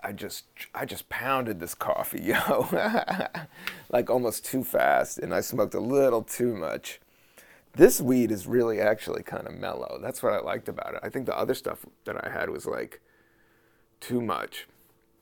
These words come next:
I'm telling you, I really think outdoor. The only thing, this didn't have high C B D, so I'm looking for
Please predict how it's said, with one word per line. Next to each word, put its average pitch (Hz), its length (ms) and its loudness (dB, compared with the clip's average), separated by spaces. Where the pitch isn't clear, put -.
I'm 135 180 6
telling 135 380 8
you, 69 100 2
I 95 80 2
really 135 360 10
think 131 340 6
outdoor. 104 800 6
The 143 80 6
only 262 160 8
thing, 202 220 6
this 175 160 8
didn't 175 240 6
have 151 320 4
high 147 260 10
C 127 260 4
B 127 160 6
D, 123 380 6
so - 160 2
I'm 139 160 4
looking 160 180 6
for 117 380 4